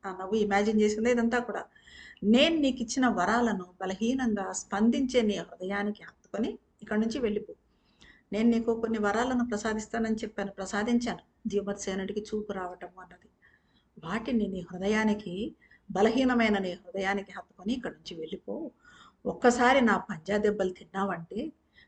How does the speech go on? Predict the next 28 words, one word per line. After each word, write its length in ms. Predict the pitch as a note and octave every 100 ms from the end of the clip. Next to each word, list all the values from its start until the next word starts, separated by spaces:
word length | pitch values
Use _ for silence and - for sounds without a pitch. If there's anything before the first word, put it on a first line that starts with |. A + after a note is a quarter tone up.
| -
గాయపడిన 600 | - F#3+ G#3+ D4 C#4+ C4 A3
నీ 120 | F3+
హృదయానికి 840 | F#3 F#3+ G#3 A3 G#3 G3 E3 E3 -
కాలం 360 | - G3+ A3
తొందరగా 400 | G#3 F3+ F#3 G3
స్వస్థతనివ్వలేదు. 880 | G3+ - - A3 G#3+ G3 - F#3 E3+ _ _ - _
ఒక్కసారి 400 | - G#3+ A3+ A#3
నేను 160 | A3+ G#3+
పంజా 340 | G3 F3+ G#3
విప్పానంటే, 680 | F#3+ F3+ G3+ G3 F#3 - F3+
దెబ్బ 280 | F#3+ F3
వేశానంటే, 800 | G3+ F#3 G3+ G#3 F#3+ - - G3+ - _ _ - - _ -
ఇంకా 120 | G3+
ఆ 40 | G3
తర్వాత 420 | A3+ G3 A#3 A3+
ఎంతకాలమైనా 880 | G3 F3 G3+ A3 A3+ A3 G3+ F3+ F3+
కూడా 220 | - F#3+
దానికి 380 | G#3 F#3 F3 G#3
స్వస్థత 420 | - - - F#3+
అన్నది 360 | F3+ F3+ B3 - - _ _ -
చేకూరదు 520 | E3 - E3+ - G#3 -
అంటాడు 300 | - E3+ F3+ G#3+ -
మృత్యువు. 360 | F3 - - - _ _ - -
ఇంకా 220 | _ -
మిగిలింది, 400 | F#3 F3 F#3 F#3
ఇంకా 200 | F#3+ F#3+
మృత్యువు 440 | G3 G3 F#3 - G3
ఏమంటాడు 800 | F3+ E3 F#3 F#3 F3+ E3+ D#3+